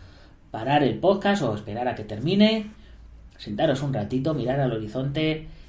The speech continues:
coger un cuadernito si es necesario y apuntar lo que habéis hecho, lo que habéis dejado de hacer,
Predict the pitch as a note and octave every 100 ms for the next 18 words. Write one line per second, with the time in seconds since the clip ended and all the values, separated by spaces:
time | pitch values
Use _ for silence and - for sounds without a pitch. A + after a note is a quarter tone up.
0 | - - - B2 F3+ E3+ B2 A#2+ G#2+ C3+
1 | D3+ C3+ B2 A2+ G#2+ - C3 D#3 D#3+ A#2+
2 | - G#2+ G#2+ C3+ C#3 - - - - A2+
3 | G#2+ G#2+ G#2 D3 D#3 D#3 D3 C#3+ B2+ A2+
4 | A2 A2 - D#3 D#3 A#2 G#2+ C3+ C#3+ D3
5 | D3